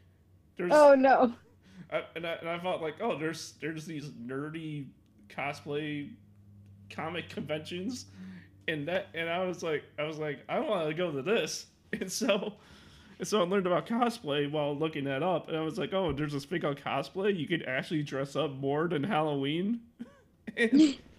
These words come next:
Speaker 2: <laughs>
Speaker 1: and so, uh, and so I was like, "Okay, cool." I,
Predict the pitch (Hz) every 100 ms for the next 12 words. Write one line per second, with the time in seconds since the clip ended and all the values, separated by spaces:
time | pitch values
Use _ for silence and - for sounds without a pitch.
0 | - - - - - - - - - -
1 | 175 170 - 175 165 151 175 160 - 160
2 | 185 156 151 147 147 - - 196 139 208
3 | 165 135 139 139